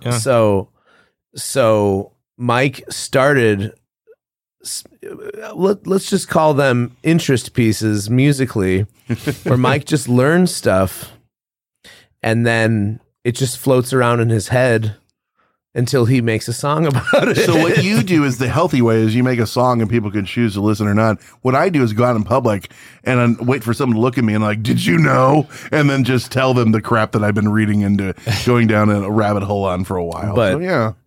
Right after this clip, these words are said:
Speaker 2: but I like
Speaker 3: <laughs>
Speaker 2: dinosaurs. But I, but when Mike started writing about aliens, I'm gonna
Speaker 3: Mm-hmm.
Speaker 2: let Mike take it from here.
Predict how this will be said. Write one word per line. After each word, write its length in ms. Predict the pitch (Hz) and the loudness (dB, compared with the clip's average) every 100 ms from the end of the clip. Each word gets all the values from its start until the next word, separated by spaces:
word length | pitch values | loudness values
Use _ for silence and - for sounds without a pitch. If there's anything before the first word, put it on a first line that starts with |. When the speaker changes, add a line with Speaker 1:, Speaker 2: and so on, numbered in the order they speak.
| _ - - | _ -20 -6
Speaker 2:
but 120 | 117 120 | 0 2
I 120 | 151 | 2
like 240 | 175 165 | 0 0
Speaker 3:
<laughs> 0 | |
Speaker 2:
dinosaurs. 680 | 131 123 123 120 113 98 101 | 0 0 0 -2 0 0 -2
But 140 | - | -2
I, 220 | 113 131 156 | 0 0 -4
but 140 | 120 117 | -4 0
when 140 | 117 | 0
Mike 220 | 127 156 | 2 0
started 320 | - 156 147 | 0 0 2
writing 260 | 127 120 117 | 2 2 2
about 280 | 107 101 - | 2 0 0
aliens, 720 | 110 113 110 92 85 82 82 | 0 2 2 0 -4 -6 -8
I'm 80 | 113 | -2
gonna 140 | 113 | 0
Speaker 3:
Mm-hmm. 80 | 107 | 2
Speaker 2:
let 160 | 107 104 | 0 -2
Mike 240 | 110 113 | -2 -2
take 180 | - 101 | -2 -2
it 100 | 101 | -2
from 180 | - 95 | -6 -4
here. 400 | 104 98 87 95 | -4 -4 -4 -8